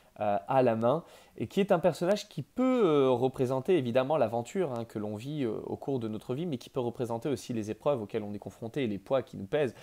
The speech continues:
parce qu'avoir un baluchon comme ça sur le dos, c'est pas forcément facile à porter, c'est pas forcément très confortable. Donc du coup, je vous propose la vision du mât sous l'angle suivant. Qu'est-ce qui me plombe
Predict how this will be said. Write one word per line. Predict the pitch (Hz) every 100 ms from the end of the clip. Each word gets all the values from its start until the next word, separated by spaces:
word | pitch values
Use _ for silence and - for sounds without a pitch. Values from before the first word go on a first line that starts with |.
| - -
parce | 131 -
qu'avoir | 139 127 131
un |
baluchon | 123 131 120 -
comme | 139 117
ça | 143
sur | -
le | 104 107
dos, | 156
c'est | 131 -
pas | 143
forcément | - - 113 117
facile | 107 - 113
à | 101
porter, | - 139
c'est | 120 -
pas |
forcément | 104 120 - 113
très | - 107
confortable. | 101 - - 95 - - - - - -
Donc | 139 226 208
du | 131 143
coup, | 254 294 - _ _ _ _ _ -
je | 123
vous | 135
propose | 143 180 208 208 127 -
la | 135
vision | 127 151 180 175
du | 131
mât | 131 190
sous | - 165
l'angle | 165 180 151
suivant. | - - 113 95 _ _ _ - - _ _
Qu'est-ce | 254 247 -
qui | - 185
me | 160 151
plombe | - - 196 208 170 117